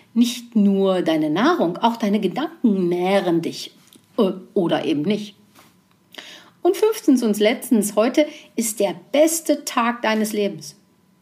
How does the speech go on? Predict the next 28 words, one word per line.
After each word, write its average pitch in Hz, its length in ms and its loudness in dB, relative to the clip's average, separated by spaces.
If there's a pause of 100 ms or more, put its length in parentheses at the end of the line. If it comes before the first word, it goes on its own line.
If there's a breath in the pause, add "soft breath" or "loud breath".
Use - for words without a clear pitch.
(240)
Alles 254 240 2
andere 339 280 4
ist 302 120 0
vorbei, 214 640 4 (680 loud breath)
Vergangenheit. 165 760 -2 (140)
Die 269 80 2
Zukunft 415 480 4
ist 339 120 2
noch 320 140 6
nicht 311 260 2
da, 339 300 0
also 196 400 2
du 220 260 -2 (140)
kannst - 480 0
nur 269 300 6
heute 233 280 0
das 233 240 -4
Beste 208 320 -2
draus 220 280 -2
machen. 311 340 4
Also 214 360 -2
heute 226 280 4
ist 226 200 -6
der 196 80 -8
beste 202 500 -6
Tag 190 280 -6
deines 202 320 -4
Lebens. 233 420 -6